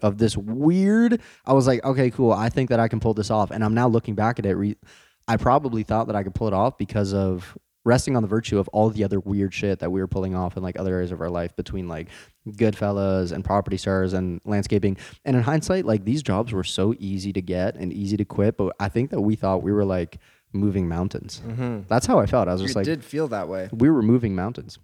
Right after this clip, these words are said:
Speaker 2: Mm-hmm.
Speaker 1: Yeah. How should we kill this off? It was, uh, I, I guess what happened after that is I went to First University. Mitch was in Second University. We were at the same school. And we've been homies ever since. But that was the story as to how we quit three jobs in two weeks.
Speaker 2: Yeah.
Speaker 1: Four jobs, technically.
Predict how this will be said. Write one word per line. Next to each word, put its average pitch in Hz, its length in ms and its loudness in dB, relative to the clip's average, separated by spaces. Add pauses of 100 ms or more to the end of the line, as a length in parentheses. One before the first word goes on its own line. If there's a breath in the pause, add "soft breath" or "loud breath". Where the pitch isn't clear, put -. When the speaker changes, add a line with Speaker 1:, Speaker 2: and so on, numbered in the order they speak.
(120)
Speaker 2:
Mm-hmm. 110 240 -10 (260)
Speaker 1:
Yeah. 107 260 4 (600 soft breath)
How 123 120 4
should 165 140 4
we 147 60 6
kill 131 140 2
this 117 160 0
off? 98 220 2
It 98 40 -4
was, 113 140 2
uh, 123 220 4
I, 123 220 2
I 123 40 2
guess 139 240 0
what 123 80 4
happened 117 220 2
after 123 240 0
that 95 80 2
is 92 80 -4
I 101 140 2
went 131 160 2
to - 40 -8
First 123 220 0
University. 107 560 0
Mitch 107 200 0
was 101 120 0
in 101 80 0
Second 101 220 -2
University. 98 420 -2
We 95 60 0
were 98 40 2
at 95 120 -2
the - 40 -12
same 98 180 -2
school. 98 540 -2 (600 soft breath)
And 101 80 0
we've 101 80 2
been 101 100 0
homies 107 260 2
ever 110 140 4
since. 123 300 -2
But 87 140 -2
that 104 120 2
was 104 160 4
the 101 80 -4
story 104 340 0
as 101 160 0
to 101 280 0
how 104 160 2
we 104 100 2
quit 98 300 -2
three 101 180 -2
jobs 98 320 0
in 95 80 -2
two 98 160 -4
weeks. - 380 -6 (180)
Speaker 2:
Yeah. 113 220 -14 (380)
Speaker 1:
Four 117 240 2
jobs, 92 280 0
technically. 92 440 -6